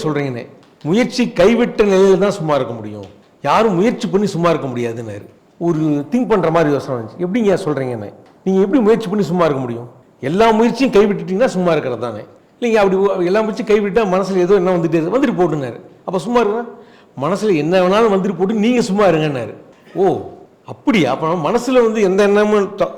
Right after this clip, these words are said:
தாட்லெஸ் ஸ்டேட்னு சொல்றாங்களே, அது சும்மா இருத்தல் இல்லையா?" அப்படின்னு கேட்டேன். "அதல்ல, மனசு எப்படி வேணாலும் இருந்துட்டு போட்டோம், அறிவு சும்மா இருக்கிறது தான் சும்மா இருத்தல், நம்ம சும்மா இருக்கணும்னாரு."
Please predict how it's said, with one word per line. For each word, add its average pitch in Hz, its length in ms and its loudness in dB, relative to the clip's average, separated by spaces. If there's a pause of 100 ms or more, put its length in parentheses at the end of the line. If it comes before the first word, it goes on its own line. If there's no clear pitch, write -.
(100)
தாட்லெஸ் 196 460 2
ஸ்டேட்னு 190 260 0
சொல்றாங்களே, 165 300 0
அது 165 240 0
சும்மா 220 240 0
இருத்தல் 180 340 0
இல்லையா?" 131 400 -2 (280)
அப்படின்னு 156 180 -2
கேட்டேன். 113 280 -4 (280)
"அதல்ல, 135 680 0 (440)
மனசு 185 400 0
எப்படி 247 460 2
வேணாலும் 226 280 6
இருந்துட்டு 190 300 0
போட்டோம், 147 360 -6 (340)
அறிவு 233 360 4
சும்மா 202 280 0
இருக்கிறது 156 340 0
தான் 151 120 0
சும்மா 151 260 -2
இருத்தல், 117 280 -6
நம்ம 202 280 0
சும்மா 214 300 2
இருக்கணும்னாரு." 147 460 -2